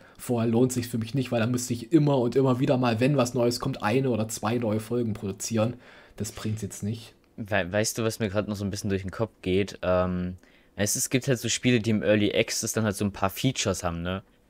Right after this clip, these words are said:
Speaker 1: Hm.
Speaker 2: Sondern guck dir Star Citizen <laughs> an.
Speaker 1: Ja, aber The Bus ist
Speaker 2: Die
Speaker 1: auch
Speaker 2: sind
Speaker 1: schon
Speaker 2: nicht
Speaker 1: fa-,
Speaker 2: im
Speaker 1: ein
Speaker 2: Early
Speaker 1: fast
Speaker 2: Access,
Speaker 1: vollwertiges
Speaker 2: die
Speaker 1: Spiel. Also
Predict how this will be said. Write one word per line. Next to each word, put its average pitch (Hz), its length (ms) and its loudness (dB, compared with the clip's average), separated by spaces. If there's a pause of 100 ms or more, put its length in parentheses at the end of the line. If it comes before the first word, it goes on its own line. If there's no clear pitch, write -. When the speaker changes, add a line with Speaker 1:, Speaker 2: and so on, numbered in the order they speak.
Speaker 1:
Hm. 143 100 0
Speaker 2:
Sondern 113 240 4
guck - 200 -14
dir 110 100 0
Star 98 260 6
Citizen 101 480 0
<laughs> - 60 -10
an. 131 260 2 (800)
Speaker 1:
Ja, 117 200 2
aber 131 180 0
The 123 120 0
Bus 113 200 0
ist 147 100 2
Speaker 2:
Die 180 80 10
Speaker 1:
auch 160 40 12
Speaker 2:
sind 185 180 10
Speaker 1:
schon 131 160 6
Speaker 2:
nicht 185 160 8
Speaker 1:
fa-, 170 80 6
Speaker 2:
im 151 80 8
Speaker 1:
ein 127 60 8
Speaker 2:
Early 131 140 10
Speaker 1:
fast 117 100 10
Speaker 2:
Access, 120 140 6
Speaker 1:
vollwertiges 151 480 8
Speaker 2:
die - 40 6
Speaker 1:
Spiel. 170 180 4
Also 127 200 2